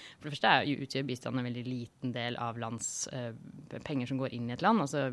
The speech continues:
private investeringer, eh, lån,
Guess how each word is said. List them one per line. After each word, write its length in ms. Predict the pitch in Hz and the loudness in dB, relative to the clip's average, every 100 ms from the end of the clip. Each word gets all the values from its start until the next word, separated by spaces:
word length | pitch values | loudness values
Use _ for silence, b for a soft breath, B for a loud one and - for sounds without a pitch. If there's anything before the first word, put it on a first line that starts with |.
| 123 | -4
private 360 | 143 127 123 123 | -6 -4 -4 -6
investeringer, 680 | 123 - 123 117 117 120 113 B B B B | -6 -6 -4 -4 -4 -4 -6 B B B B
eh, 220 | 127 123 | -4 -2
lån, 640 | 123 117 123 120 120 120 | -2 0 2 4 4 2